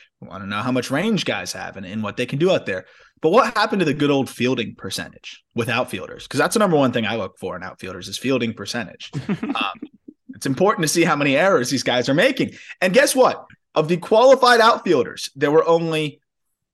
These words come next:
Speaker 1: five, five outfielders who did not commit an error. And as you'll see, there's a direct correlation between elite defense and not committing an error in the outfield. And you might as well disregard outs above average, because the group here, Mark Canha,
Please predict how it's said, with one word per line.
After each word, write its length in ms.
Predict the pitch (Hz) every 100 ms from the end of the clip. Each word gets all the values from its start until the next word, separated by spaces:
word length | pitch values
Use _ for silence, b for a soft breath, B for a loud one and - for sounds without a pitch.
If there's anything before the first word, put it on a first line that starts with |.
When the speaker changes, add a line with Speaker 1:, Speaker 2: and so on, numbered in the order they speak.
| _ _ _ _
Speaker 1:
five, 400 | 180 180 107 85 - - - _ _ _ _
five 520 | 165 175 175 180 170 -
outfielders 600 | 139 143 - 131 101 95
who 80 | 127
did 120 | 117
not 200 | 120 127
commit 240 | - 123 120
an 120 | 110
error. 440 | 117 127 160 180 _ _ _
And 220 | 170 160 143
as 240 | 170 185
you'll 120 | 156
see, 500 | - - 180 104 104 _ _
there's 140 | 135
a 40 | 143
direct 380 | 147 151 190 -
correlation 640 | 196 190 156 139 135 127
between 300 | 123 127 117
elite 280 | 107 143 110
defense 540 | 127 120 117 98 - - _ _
and 100 | 110
not 160 | 110 107
committing 320 | 117 107 104
an 60 | 98
error 220 | 98 95
in 80 | 98
the 120 | 101
outfield. 480 | 104 - 120 110 110 B
And 100 | 110
you 80 | 113
might 140 | 131
as 100 | 143
well 120 | 139 127
disregard 600 | 135 127 123 113 110 101
outs 220 | 98 -
above 220 | 95 90
average, 460 | 95 92 - 76 -
because 340 | 110 131 117
the 80 | 135
group 320 | 127 208 233
here, 300 | 139 95 - _ _ _ _ _ _ _
Mark 340 | 104 135 160 -
Canha, 380 | 180 123 92